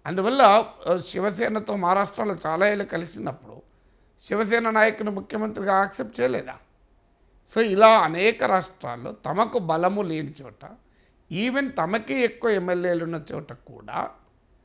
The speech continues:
తమకు తక్కువ బలం ఉన్న చోట, తమకు కన్-, తమకు ఇతర మిత్రపక్షాల కన్నా ఎక్కువ ఎమ్మెల్యేలు ఉన్న చోట కూడా ముఖ్యమంత్రి అభ్యర్థిగా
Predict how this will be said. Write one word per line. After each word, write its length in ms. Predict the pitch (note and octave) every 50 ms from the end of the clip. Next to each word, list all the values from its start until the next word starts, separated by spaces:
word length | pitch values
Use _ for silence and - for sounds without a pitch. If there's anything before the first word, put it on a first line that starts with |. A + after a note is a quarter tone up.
| _ _ _ _ _ _ -
తమకు 680 | D#3+ F#3 G#3+ A#3 A3 - B3+ B3 G#3+ G#3 G#3 G#3+ G#3 - - -
తక్కువ 260 | F#3 F3+ - - -
బలం 240 | G#3 G#3+ G#3+ A3 G#3+
ఉన్న 180 | A3 A3 A3 - - A#3+
చోట, 200 | A#3 A#3 - C4
తమకు 560 | C4 - - _ - - G3+ A3 A3 - -
కన్-, 220 | - A3 G#3+ A3 - - F3 - -
తమకు 500 | C#3+ E3 F3+ G#3 G3+ - B3 F3+ D#3 - - _ -
ఇతర 260 | C#3+ - - G#3+ G#3+ G#3+ - - -
మిత్రపక్షాల 760 | D#3 D#3 E3+ F3 - G3+ G3 F#3+ G3+ - - G3+ - G3 F#3
కన్నా 400 | - - - F3+ E3+ F3 F3+ - - - _ _ _ _ _ _ _ _ -
ఎక్కువ 280 | D3+ D3+ - - B3 A#3
ఎమ్మెల్యేలు 520 | A3 G3+ G3+ G3+ F#3+ F#3+ G3 F#3 F3 F3+
ఉన్న 180 | F3 E3+ E3 D#3+ E3
చోట 200 | D3+ D#3 - -
కూడా 480 | F3+ - - - A#2+ A#2+ A#2+ C#3 E3+ G#3
ముఖ్యమంత్రి 640 | G#3 G3 F#3 - - G#3+ A3 G#3+ G#3 F3 E3 E3+
అభ్యర్థిగా 680 | D#3+ C#3+ D#3 C#3 C3 - - - B2 - - - -